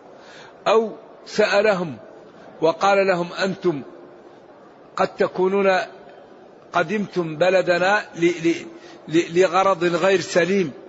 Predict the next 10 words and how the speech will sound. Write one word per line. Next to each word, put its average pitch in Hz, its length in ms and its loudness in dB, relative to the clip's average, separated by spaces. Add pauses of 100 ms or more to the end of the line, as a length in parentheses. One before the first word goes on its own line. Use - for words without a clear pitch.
(280)
فقالوا: 190 460 0
"نحن 175 280 -2
أصحاب 165 500 0
كذا 151 340 0
وكذا"، 151 480 0
فعرفهم 151 680 -2 (1700)
أو 202 120 2
عرفهم 196 560 2
في 170 100 0
البداية. 170 580 0